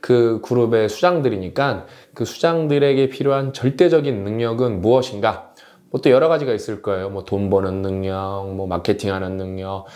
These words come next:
저는 이제 거기서도 기-, 제일 중요한 능력은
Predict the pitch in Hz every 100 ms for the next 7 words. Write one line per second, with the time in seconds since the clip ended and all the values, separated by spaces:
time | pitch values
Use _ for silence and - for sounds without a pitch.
0 | - - - 120 139 127 113 113 113 107
1 | 110 123 123 123 - - - 127 131 131
2 | 123 127 123 123 123 101 104 104 110 143
3 | 110